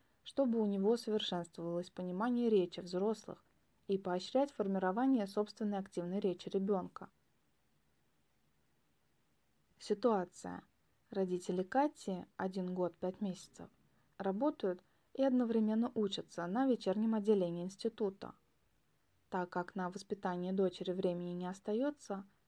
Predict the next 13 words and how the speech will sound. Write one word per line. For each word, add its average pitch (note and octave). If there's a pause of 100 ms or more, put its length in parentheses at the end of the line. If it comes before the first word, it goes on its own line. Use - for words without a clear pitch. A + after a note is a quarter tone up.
(120)
они A3+
отвезли G3+
Катю A#3+
к G3
бабушке A3+
в F3+
деревню. F#3 (540)
Через G3+
год, F#3+
когда F3+
дочь F#3
вернулась F#3
домой, C4